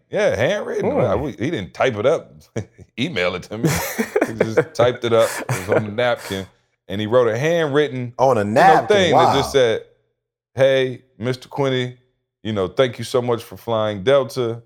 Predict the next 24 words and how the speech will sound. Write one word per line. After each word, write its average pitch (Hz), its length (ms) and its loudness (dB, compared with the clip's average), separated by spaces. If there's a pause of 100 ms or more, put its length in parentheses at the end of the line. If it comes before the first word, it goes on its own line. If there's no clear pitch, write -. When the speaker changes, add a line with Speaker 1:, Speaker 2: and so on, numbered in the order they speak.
(220)
Speaker 1:
You 104 220 -4
are, 90 540 0
you 95 160 -10
know, 85 280 -8
a-, 87 140 -10 (260)
a-, 85 40 -10
appreciated. 123 880 -2 (420)
You 104 80 -8
know, 95 140 -2
it's 90 100 -6
been 95 220 -6
a 87 40 -8
pleasure 123 460 2
serving 120 460 0
you 120 120 -6
on 117 80 -4
the 104 60 -8
flight." - 240 -12
You 269 60 -10
know, 190 100 2
the 170 80 4
whole 170 220 4
nine. 104 260 0 (920)
So 123 560 2